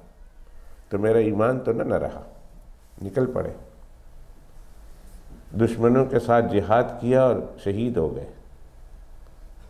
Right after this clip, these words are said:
सारे सहाबा कराम अपने अपने शुहदा को, ज़ख्मियों को ला रहे हैं। हज़रत हंज़ला रज़ी अल्लाह ताला अन्हो की लाश या उनका ज़ख्मी होना,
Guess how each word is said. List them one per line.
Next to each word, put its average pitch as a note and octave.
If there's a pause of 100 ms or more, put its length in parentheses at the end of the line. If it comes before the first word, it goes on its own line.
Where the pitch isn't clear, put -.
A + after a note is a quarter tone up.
(1500)
सारे C3+
सहाबा C3
कराम B2+
अपने A2+
अपने A#2
शुहदा G2+
को, A#2+
ज़ख्मियों G#2
को G#2+
ला G2
रहे G#2
हैं। D2+ (1700)
हज़रत A#2+
हंज़ला C3
रज़ी A2+
अल्लाह G#2 (120)
ताला G2+
अन्हो G2
की G2
लाश G2
या F#2+ (100)
उनका G2
ज़ख्मी G#2
होना, G#2+